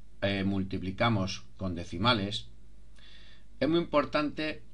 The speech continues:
abrir la mente con el concepto de decena, de centena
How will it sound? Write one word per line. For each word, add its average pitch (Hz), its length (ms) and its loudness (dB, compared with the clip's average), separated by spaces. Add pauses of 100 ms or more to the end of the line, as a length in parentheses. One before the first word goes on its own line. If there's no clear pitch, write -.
(100)
abrir 143 340 8
la 104 180 4
mente 131 540 0 (240)
con 107 160 4
el 101 140 0
concepto 120 840 0
de 95 200 0
decena, 139 640 2 (180)
de 87 160 -6
centena 131 760 0